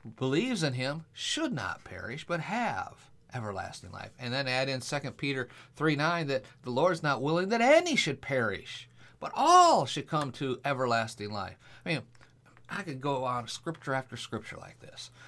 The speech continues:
So we can rest in the truth of God's word, including the truth that the devil is a liar and the father thereof, and there is no truth in him. So if the devil tells you one thing,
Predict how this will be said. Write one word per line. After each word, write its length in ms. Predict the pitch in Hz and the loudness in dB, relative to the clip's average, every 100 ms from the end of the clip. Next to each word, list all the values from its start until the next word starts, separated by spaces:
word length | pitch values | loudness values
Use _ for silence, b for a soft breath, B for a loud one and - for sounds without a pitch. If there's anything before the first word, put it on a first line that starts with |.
| B | B
So 100 | - | -6
we 140 | 139 | -4
can 260 | 254 165 131 | 0 -2 2
rest 380 | 160 123 - - | 4 4 0 -6
in 140 | 120 | -8
the 80 | 110 | -6
truth 500 | - - 147 82 - | -4 -2 0 -2 -12
of 160 | - 90 | -18 -8
God's 320 | 104 104 98 | -2 -2 -2
word, 300 | 101 107 92 | -6 -6 -8
including 580 | - 147 - 208 247 160 | -6 -8 2 4 6 4
the 80 | 127 | 2
truth 440 | - 262 254 131 | 0 4 4 4
that 340 | - 220 160 - B B B | 6 6 6 2 B B B
the 120 | 104 | -4
devil 420 | 87 123 156 143 | 0 4 6 6
is 140 | 147 123 | 4 4
a 60 | |
liar 440 | 117 120 127 139 165 | 4 6 6 6 4
and 100 | 123 | 2
the 100 | 117 | 0
father 360 | - 123 123 | 2 2 2
thereof, 420 | 117 113 113 151 170 | 2 2 4 2 2
and 120 | 107 | -2
there 160 | 110 | -2
is 120 | 110 104 | -2 -2
no 200 | 107 110 | -4 -4
truth 320 | - 123 110 | -2 -2 0
in 220 | 135 143 | 0 2
him. 280 | 175 226 - - - - - - - - - - - | 4 4 2 -4 -20 -20 -20 -20 -20 -20 -20 -20 -10
So 180 | - 120 | 0 0
if 100 | 110 | 0
the 100 | 95 | -4
devil 300 | 90 190 208 | 0 2 2
tells 320 | 180 202 202 | 0 2 2
you 80 | 190 | 4
one 220 | 202 226 | 4 4
thing, 340 | - 123 120 | 2 0 -2